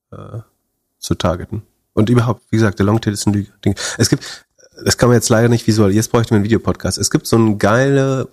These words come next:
Grafik, da ist quasi,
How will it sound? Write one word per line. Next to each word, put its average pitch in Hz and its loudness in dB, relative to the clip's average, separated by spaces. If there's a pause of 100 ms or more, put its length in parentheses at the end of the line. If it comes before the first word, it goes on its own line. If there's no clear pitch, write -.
(800)
Grafik, 101 0
da - 2
ist - -4
quasi, 113 0